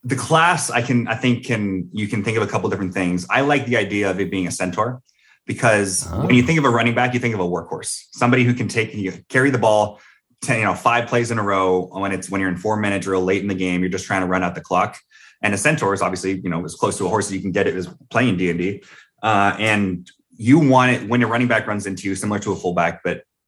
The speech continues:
Speaker 1: you know, when he's carrying the ball, you want it, you want it to hurt for, for, like, them to tackle you. So I'm gonna go with the centaur, and I'm gonna go with, um,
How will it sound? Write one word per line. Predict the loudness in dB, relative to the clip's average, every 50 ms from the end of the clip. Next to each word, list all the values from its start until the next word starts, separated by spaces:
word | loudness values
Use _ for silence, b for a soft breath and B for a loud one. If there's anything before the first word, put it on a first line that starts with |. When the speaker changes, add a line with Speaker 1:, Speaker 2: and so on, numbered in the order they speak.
| _ -10
Speaker 1:
you | -6 -4 -4
know, | -2 -2
when | -2 -2 -2
he's | -4 -4 -6
carrying | -4 -4 -2 -2 -2
the | -2 -2
ball, | 0 -2 0 0 -2
you | -2 0
want | 2 2 2 2 0 -2
it, | -4 -6
you | -4 0
want | 0 0 0 0
it | -2
to | -2
hurt | -2 -2 -2 -4 -6 -14 _ _ -20 -20 -20 -20 -14
for, | -12 -10 -10 -10 -14
for, | -12 -6 -4 -4 -2
like, | -2 -4 -4 -4
them | -4 -6 -6
to | -6
tackle | -8 -8 -8 -8 -8 -10
you. | -10 -10 -12 -14 _ B B B B B B B B B
So | -4 0 2 2 4
I'm | 4 4
gonna | 4 6 6
go | 6 4
with | 4 2
the | 0
centaur, | -2 0 0 0 0 0 0 0 2 2 0
and | 0 0 0
I'm | 0 2
gonna | 2 2 0 0
go | 2 2 2 2 2 0 -2
with, | -2 -2 -2 0 -2 -2 -4 -10 -10 -6
um, | -4 -2 -2 -2 -2 -2 -4 -6 -8 -12